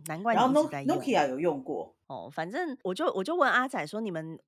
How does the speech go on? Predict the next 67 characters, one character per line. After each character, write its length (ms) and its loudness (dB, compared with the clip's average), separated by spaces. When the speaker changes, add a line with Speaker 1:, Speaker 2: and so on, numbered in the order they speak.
Speaker 1:
B 140 -6
B 100 -8
扣 180 -2
都 120 -2
会 120 0
打 240 -4
什 140 -12
么 80 -18
数 320 -10
字？” 260 -18
然 140 -2
后 40 0
他 80 -2
就 140 -6
跟 140 -6
我 80 -2
讲 240 -8
了 200 -10
很 160 -10
多 160 -4
很 160 -8
有 160 -6
趣 220 -10
的， 80 -4
但 180 -4
其 160 -12
中 220 -6
有 100 -4
一 60 -6
些 160 -6
比 100 -12
较 160 -2
幼 240 -4
稚 280 -14
的， 180 -14
有 120 -2
一 60 0
个 120 0
很 200 -4
幼 180 0
稚 200 -10
的 120 -2
是 160 -6
四 240 -10
四 240 -10
四 240 -10
四， 380 -16
他 120 -6
说 200 0
就 120 0
是 140 -2
叫 160 6
朋 160 -4
友 100 -2
去 140 -4
死。 300 -10
<laughs> 240 -20
我 100 0
就 80 -2
说 580 12
：“你 140 10
们 100 12
为 280 6
什 260 6
么， 260 2
Speaker 2:
<laughs> 360 -20
Speaker 1:
为 100 10